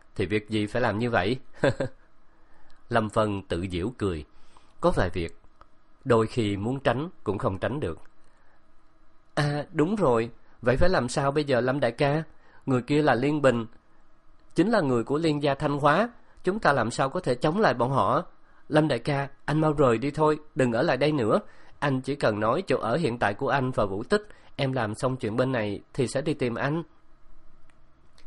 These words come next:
Cam Giao đột nhiên nhớ tới, Lâm Vân vừa gây ra một việc lớn. Việc này đã không còn là việc đánh người đơn giản như vậy nữa.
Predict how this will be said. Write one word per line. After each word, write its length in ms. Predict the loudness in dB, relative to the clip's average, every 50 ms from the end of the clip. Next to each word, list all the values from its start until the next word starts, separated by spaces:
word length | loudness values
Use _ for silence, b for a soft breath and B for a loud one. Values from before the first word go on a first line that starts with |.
| b b b b b b b b 0
Cam 180 | 0 2 2 2
Giao 320 | 0 0 2 2 2 2
đột 240 | 0 -2 -4 -2 -2
nhiên 240 | -2 -2 0 0 0
nhớ 200 | 0 -2 -2 -2 0
tới, 220 | 0 0 0 -2 -6 -12 -18 -20 -20 -20 -12 -4
Lâm 240 | -2 0 0 0 0
Vân 280 | 2 2 2 2 2 -2
vừa 200 | -2 -2 -4 -2
gây 200 | -2 -2 -4 -2
ra 120 | -2 -4
một 200 | -4 -4 -6 -4
việc 220 | -6 -8 -6 -2 -2
lớn. 240 | 0 0 0 -2 -6 b b b b b b b b b b b b b b -6
Việc 220 | -2 -2 -2 0 2
này 400 | 2 2 2 2 0 -4 -6 -8 -8
đã 160 | -4 -4 -4
không 240 | -2 -2 -2 -2 0
còn 260 | 0 0 0 2 0
là 120 | -2 -4 -4
việc 220 | -4 -6 -6 -4
đánh 240 | -4 -4 -2 -2 -2
người 220 | -2 -2 -2 -2
đơn 300 | -2 -2 -2 -2 -2 -2
giản 200 | -4 -4 -4 -4
như 100 | -4 -4
vậy 180 | -2 -2 -4 -4
nữa. 240 | -4 -4 -4 -6